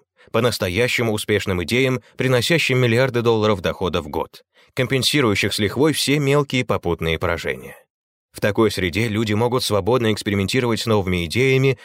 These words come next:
даже когда не уверены в их успехе. Как именно два ранее указанных принципа роста способствуют высокоскоростному принятию решений?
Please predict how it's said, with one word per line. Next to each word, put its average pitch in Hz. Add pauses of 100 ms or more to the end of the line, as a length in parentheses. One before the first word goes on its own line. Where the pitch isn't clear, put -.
даже 131
когда 123
не 120
уверены 113
в 117
их 113
успехе. - (1040)
Как 170
именно 101
два 107
ранее 101
указанных 98
принципа 98
роста 156 (100)
способствуют 139
высокоскоростному 98
принятию 90
решений? -